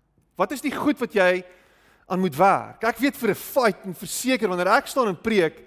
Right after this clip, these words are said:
hoe die Here met my praat. Hierdie is nie 'n steriele omgewing nie, ek beloof jou. It's quite messy up here.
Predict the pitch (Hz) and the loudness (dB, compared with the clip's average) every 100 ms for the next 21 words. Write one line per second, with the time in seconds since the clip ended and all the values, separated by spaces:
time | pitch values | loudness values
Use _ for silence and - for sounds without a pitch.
0 | _ - - 175 196 214 190 160 180 185 | _ -20 -6 -2 4 6 4 4 4 4
1 | - 123 104 - _ _ _ _ _ _ | -2 -10 -10 -18 _ _ _ _ _ _
2 | _ _ _ _ _ _ _ 185 240 254 | _ _ _ _ _ _ _ -2 2 2
3 | 202 226 285 262 - 202 208 226 226 202 | 0 0 2 0 -4 -2 0 2 2 0
4 | 180 - 214 180 151 117 135 170 160 160 | -4 -4 2 2 0 -6 -6 -6 -2 2
5 | 196 151 - - - - - - 247 247 | 2 0 -6 -12 -18 -14 -14 -6 -6 -4
6 | 180 208 - - 95 - _ _ _ _ | -6 -6 -6 -12 -20 -20 _ _ _ _
7 | 143 123 - 113 101 | -12 -10 -10 -10 -10